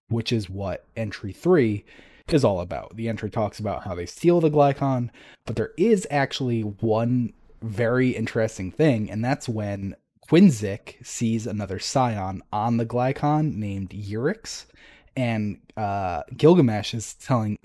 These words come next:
uh, Catoposis, "Just kill it, you know, kill it, let's go." And, uh, Quinzic's like, "No, scions only, scions hold their fealty to other scions higher than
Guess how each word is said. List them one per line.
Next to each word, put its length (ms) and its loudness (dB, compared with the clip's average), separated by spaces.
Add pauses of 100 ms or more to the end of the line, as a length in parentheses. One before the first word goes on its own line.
(120)
uh, 220 -2
Catoposis, 560 -2 (120)
"Just 260 -20
kill 180 6
it, 200 -6 (240)
you 80 -4
know, 200 4
kill 220 8
it, 60 -2
let's 140 -2
go." 300 6 (480)
And, 400 -2
uh, 240 -4
Quinzic's 400 4
like, 160 0
"No, 560 2
scions 800 6 (120)
only, 480 4
scions 720 4 (320)
hold 240 4
their 160 2
fealty 840 0
to 280 -8 (120)
other 240 4
scions 680 -4 (200)
higher 440 2
than 460 -4